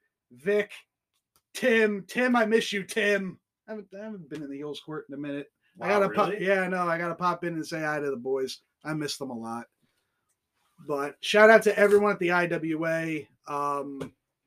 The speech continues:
Speaker 1: shout out to Jay Outcast for the podcast appearance. If you haven't checked it out, go check it out. Really good episode.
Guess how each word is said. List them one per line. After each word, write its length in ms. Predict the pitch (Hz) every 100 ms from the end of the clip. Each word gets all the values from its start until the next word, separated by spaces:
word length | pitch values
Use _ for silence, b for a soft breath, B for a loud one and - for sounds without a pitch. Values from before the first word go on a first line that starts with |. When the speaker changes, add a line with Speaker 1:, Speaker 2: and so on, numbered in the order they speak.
| _ _ _ _ _ _ -
Speaker 1:
shout 300 | 202 202 208
out 200 | 202 196
to 340 | 202 190 180
Jay 300 | 156 175 180
Outcast 540 | 180 180 180 180 175 -
for 340 | 160 160 - _ _ _ _ _ _ -
the 80 |
podcast 600 | - 185 180 175 180 170 165
appearance. 680 | 175 170 175 170 - - -
If 160 | 156 156
you 100 | 151
haven't 240 | 170 160
checked 260 | 160 160 -
it 80 | 165
out, 260 | 165 147
go 120 | 151
check 220 | 143 147 135
it 80 | 151
out. 280 | 156 143
Really 260 | 131 151 147
good 160 | 147 147
episode. 540 | 147 - 156 147